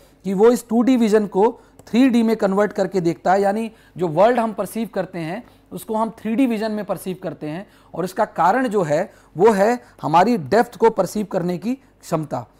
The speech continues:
और ये जो क्षमता है इसमें बहुत हद तक हमारे जो सिग्नल्स हमें मिलते हैं और उसमें हमारी आइज़ का भी बहुत बड़ा रोल है, उसमें, उसके तहत हम अपने जो आसपास जो एनवायरनमेंट है उसको हम थ्री डी में हम कह सकते हैं परसीव करते हैं।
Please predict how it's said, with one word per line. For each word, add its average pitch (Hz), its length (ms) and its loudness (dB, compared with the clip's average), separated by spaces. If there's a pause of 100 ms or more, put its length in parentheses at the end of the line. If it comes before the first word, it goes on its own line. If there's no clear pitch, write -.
(220)
और 160 160 -2
ये 185 240 2
जो 247 120 2
क्षमता 196 400 0
है 160 240 -4 (280)
इसमें 220 420 -6
बहुत 160 340 0
हद 190 100 -4 (100)
तक 214 140 -2 (500)
हमारे 180 300 -2
जो 208 120 -4
सिग्नल्स 233 480 -4
हमें 214 160 -6
मिलते 190 280 -6
हैं 180 280 -8 (180)
और 170 100 -8
उसमें 208 220 -6
हमारी 202 260 0
आइज़ 214 380 -4
का 214 120 -2
भी 220 100 -6
बहुत 175 220 -4
बड़ा 175 160 2
रोल 160 240 -2
है, 170 220 -6 (240)
उसमें, 247 460 -2 (280)
उसके 233 280 0
तहत 220 300 0
हम 208 140 0
अपने 202 380 -4 (280)
जो 170 100 -2
आसपास 190 460 2
जो 185 120 0
एनवायरनमेंट 180 540 0
है 180 60 0
उसको 196 240 -4
हम 196 200 -2 (320)
थ्री 214 180 0
डी 254 160 4
में 214 240 -2
हम 160 160 -8
कह 185 160 -2
सकते 180 280 -8
हैं 190 240 -8 (340)
परसीव 180 380 -4
करते 147 260 -8
हैं। 123 220 -12